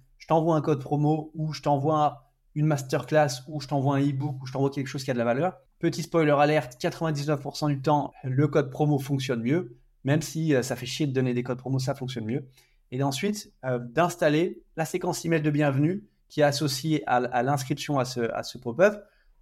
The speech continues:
Euh, donc, la séquence de bienvenue. Ensuite, il y a la séquence de panier abandonné <clears throat> et la séquence de post-achat. Les trois séquences email les plus importantes qui couvrent l'entièreté du cycle de vente. Avant, pendant, après. Donc, une fois que t'as mis ces séquences email en place,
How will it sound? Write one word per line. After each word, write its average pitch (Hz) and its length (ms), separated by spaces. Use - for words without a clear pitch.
Euh, 117 140
donc, 123 320
la 160 140
séquence 175 260
de 165 100
bienvenue. 160 520
Ensuite, 147 300
il - 20
y - 20
a 131 40
la 131 80
séquence 147 300
de 135 60
panier 151 220
abandonné 143 520
<clears throat> 156 300
et 147 80
la 160 100
séquence 151 300
de 139 80
post-achat. 135 640
Les 131 100
trois 135 200
séquences 160 480
email 151 280
les 143 100
plus 143 140
importantes 135 440
qui - 160
couvrent 131 260
l'entièreté 151 500
du 139 80
cycle 131 280
de 131 80
vente. 110 240
Avant, 131 300
pendant, 135 320
après. - 500
Donc, 131 260
une 190 120
fois 196 160
que 190 60
t'as 165 100
mis 170 120
ces 151 140
séquences 143 420
email 139 200
en 123 100
place, 196 440